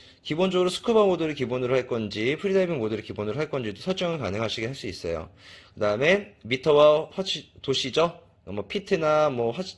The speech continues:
어, 그런 게 아니라 저희는 메타와 도시를 쓰니까 그런 거 디지털 유니트를 설정하실 수 있고요. 자, 파워. 오 분이 되면은 절전 모드가 들어가는 거예요. 음, 오 분이 되면 또 십 분, 삼십 분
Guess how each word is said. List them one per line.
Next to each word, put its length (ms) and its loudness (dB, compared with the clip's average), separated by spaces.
어, 840 -6
그런 320 -2
게 100 0
아니라 280 -2
저희는 400 -2
메타와 320 -2
도시를 360 -4
쓰니까 680 0
그런 260 -4
거 120 -4
디지털 500 0
유니트를 400 -6
설정하실 460 -4
수 100 -8
있고요. 380 -2
자, 240 -8
파워. 580 4
오 160 2
분이 200 4
되면은 300 4
절전 300 0
모드가 240 2
들어가는 440 0
거예요. 380 -4
음, 240 -10
오 120 -4
분이 140 -4
되면 400 -4
또 80 -4
십 240 -6
분, 260 -2
삼십 400 -10
분 180 -8